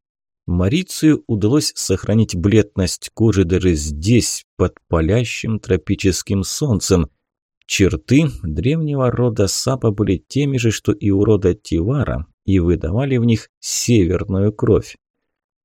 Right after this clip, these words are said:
Мариций педантично разглаживал свой красный сатиновый платок на столе,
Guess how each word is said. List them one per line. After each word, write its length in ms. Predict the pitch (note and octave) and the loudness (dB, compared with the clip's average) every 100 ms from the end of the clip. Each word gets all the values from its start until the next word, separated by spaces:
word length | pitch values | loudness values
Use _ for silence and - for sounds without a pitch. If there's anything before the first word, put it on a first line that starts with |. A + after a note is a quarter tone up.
| _ - | _ -4
Мариций 580 | F2+ F#2 - G3 - E3 | 0 2 2 0 -2 -2
педантично 720 | C#3+ B2+ B2 A#2+ D#3+ - C3 | -2 0 0 -2 -6 -4 0
разглаживал 720 | G#2+ F2+ D#2 A2 C#3+ C3 B2 | 0 0 -2 -2 -2 0 0
свой 220 | - F#2+ | 2 0
красный 520 | - F2+ A2 C3 - | 0 -2 -2 -2 -2
сатиновый 720 | F#2 F#2 - G#2 G#2 G2 F#2+ F#2 | -2 -2 -2 0 2 4 4 2
платок 600 | - F2+ A#2 _ G#2 - _ | 0 -2 -2 _ -2 -2 _
на 120 | E2 | -4
столе, 500 | - - F#2 D#2+ G#1+ | -4 0 0 0 -2